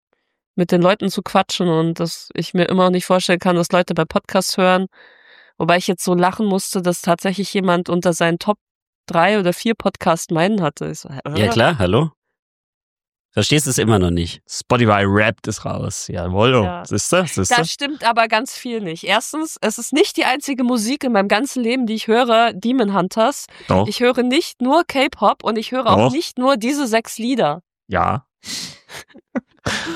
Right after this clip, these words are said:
Speaker 3: Aber die wichtigste Frage ist erstmal, welches musikalische Alter hast du? Oder welches hat Spotify für dich erm-, ermittelt?
Speaker 1: Einundvierzig.
Speaker 3: Na gut, das ist ja reell, würde ich jetzt mal sagen.
Speaker 1: Ja, schon, aber nicht, wenn du angeblich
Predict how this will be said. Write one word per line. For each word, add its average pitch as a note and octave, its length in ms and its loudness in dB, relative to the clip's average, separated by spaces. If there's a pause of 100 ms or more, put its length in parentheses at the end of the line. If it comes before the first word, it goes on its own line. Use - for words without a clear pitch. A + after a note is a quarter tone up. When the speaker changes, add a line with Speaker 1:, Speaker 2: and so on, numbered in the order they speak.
(540)
Speaker 3:
Aber C3+ 200 2
die C3+ 140 2
wichtigste F#3 420 0
Frage C#3+ 240 4
ist D3 80 2
erstmal, A2 600 2
welches C#3 360 0
musikalische C3 600 2
Alter D3+ 260 4
hast A#2 200 -2
du? G2+ 260 -2
Oder A#2 180 2
welches C3 300 0
hat C3+ 100 0
Spotify C#3 460 2
für C3+ 100 0
dich - 160 0
erm-, A2+ 240 0
ermittelt? A#2+ 400 0 (560)
Speaker 1:
Einundvierzig. C#4+ 920 -6 (840)
Speaker 3:
Na C3+ 120 -4
gut, B2+ 160 0
das A#2+ 120 2
ist D3+ 160 -2
ja D3 420 4 (340)
reell, B2+ 460 4
würde A2 140 4
ich G#2+ 80 2
jetzt G2+ 160 -2
mal G#2 100 -2
sagen. F2+ 320 -8 (260)
Speaker 1:
Ja, A3+ 280 0
schon, D4 360 -2
aber A3+ 220 2
nicht, A#3+ 260 -4
wenn A#3+ 480 -2
du A#3 260 -4
angeblich B3 760 -2